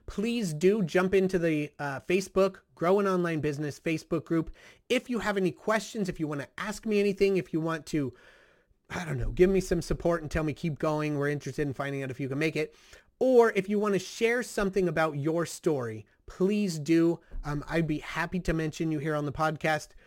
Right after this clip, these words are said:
um, because I think that,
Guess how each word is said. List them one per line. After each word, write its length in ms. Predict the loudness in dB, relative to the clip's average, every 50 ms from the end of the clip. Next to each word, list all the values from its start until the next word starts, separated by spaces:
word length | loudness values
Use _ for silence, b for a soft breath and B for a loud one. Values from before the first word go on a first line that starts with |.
| b b b b b
um, 440 | -4 -4 -4 -4 -4 -6 -10 -12 -14 -20 -20 _ _ _ _ _ _ _ _ _ _ _ _ _ _ _ _ _ _ _ _ -6
because 240 | -4 -2 -2 0 0
I 80 | 0 0
think 400 | 2 2 2 2 2 0 -4 _ _ -8
that, 320 | -4 -2 -2 -2 -4 _